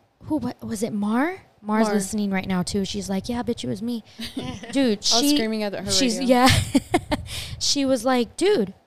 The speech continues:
Speaker 1: I thought Liz went to bed." And I go, "She did."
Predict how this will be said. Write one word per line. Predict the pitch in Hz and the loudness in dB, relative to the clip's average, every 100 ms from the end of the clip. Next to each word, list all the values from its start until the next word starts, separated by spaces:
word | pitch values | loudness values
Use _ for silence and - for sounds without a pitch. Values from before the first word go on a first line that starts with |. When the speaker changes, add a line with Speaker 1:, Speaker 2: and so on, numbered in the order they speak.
| _ - | _ -8
Speaker 1:
I | 262 | -4
thought | - 277 | -2 0
Liz | 254 226 | 0 0
went | 254 - | 0 -2
to | |
bed." | 220 339 240 160 - _ _ - | -4 -4 -4 -8 -16 _ _ -4
And | 247 233 | 0 2
I | 220 | 2
go, | 233 226 220 170 160 170 | 2 2 -2 -8 -20 -16
"She | - 262 | -10 -6
did." | 330 466 202 | -4 -2 -2